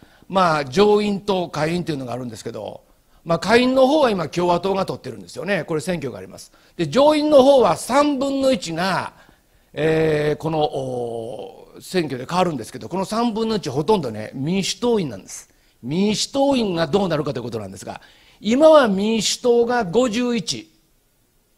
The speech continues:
共和党が四十九で二議席の差があります。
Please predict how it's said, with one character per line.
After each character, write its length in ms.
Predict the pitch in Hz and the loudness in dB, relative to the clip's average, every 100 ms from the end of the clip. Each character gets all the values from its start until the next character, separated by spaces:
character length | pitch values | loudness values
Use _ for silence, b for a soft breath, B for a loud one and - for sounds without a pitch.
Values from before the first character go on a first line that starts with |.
| _ _ _ _ _ _ - | _ _ _ _ _ _ -6
共 320 | 185 226 247 | 2 4 6
和 180 | 254 247 | 4 4
党 340 | - 254 254 | 4 6 6
が 320 | 247 269 285 - _ | 4 2 -2 -6 _
四 460 | 170 190 269 262 208 | 4 8 8 6 0
十 280 | 160 147 120 | -2 -4 -6
九 280 | 185 180 | -8 -6
で 440 | 139 135 135 - _ _ _ - | -4 -6 -8 -14 _ _ _ -8
二 200 | 165 196 | -2 0
議 160 | 269 | 2
席 220 | 226 185 143 | 2 0 -2
の 120 | 110 | -8
差 160 | 156 | -8
が 120 | 151 113 | -6 -8
あ 60 | |
り 100 | 95 | -12
ま 160 | - - | -18 -20
す。 340 | - - _ | -20 -20 _